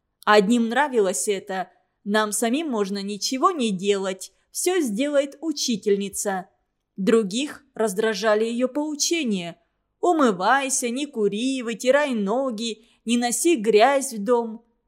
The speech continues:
Когда-то она сердилась на мать за стремление учить,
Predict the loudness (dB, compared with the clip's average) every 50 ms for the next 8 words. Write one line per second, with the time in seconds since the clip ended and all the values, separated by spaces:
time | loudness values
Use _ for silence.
0 | _ _ _ _ _ _ _ _ _ 4 4 4 4 4 2 2 0 -2 -4 -4
1 | -4 -4 -6 -4 -4 -4 -4 -6 -8 -12 _ _ -6 0 2 4 4 4 4 4
2 | 4 4 4 2 2 0 -2 -2 -2 -2 -2 -2 -2 -4 -6 -14 _ _ _ -6
3 | -4 -4 -2 0 0 0 2 2 2 2 2 0 -2 -4 -6 -6 -4 -4 -4 -2
4 | -2 -2 -4 -6 -12